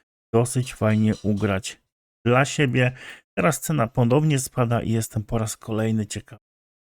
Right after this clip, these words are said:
jak cena zachowa się na sześćdziesięciu centach.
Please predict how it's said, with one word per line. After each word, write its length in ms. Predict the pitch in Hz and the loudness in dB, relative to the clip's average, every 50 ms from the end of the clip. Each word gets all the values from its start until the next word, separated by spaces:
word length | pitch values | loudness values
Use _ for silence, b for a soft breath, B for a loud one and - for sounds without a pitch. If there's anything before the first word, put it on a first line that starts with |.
| _ - | _ -2
jak 220 | 110 113 117 - | -2 -2 -2 -2
cena 360 | - - - 110 110 113 113 104 | -6 -6 -2 0 0 2 0 0
zachowa 480 | 104 107 - - - 104 98 101 98 | -2 -4 -6 -6 -8 -6 -4 -4 -6
się 200 | - - - 110 | -6 -4 -4 -2
na 180 | 110 110 123 135 | 0 0 0 0
sześćdziesięciu 960 | 127 - 151 143 123 117 127 131 123 - - 98 92 95 - - - 87 127 - b b b b b b b _ _ _ _ - | -2 -2 0 0 0 0 0 0 -2 -2 -2 -4 -4 -4 -4 -4 -6 -6 -6 -8 b b b b b b b _ _ _ _ -4
centach. 560 | - 107 107 104 101 - - - - - _ | 0 2 2 2 2 -2 -6 -12 -14 -16 _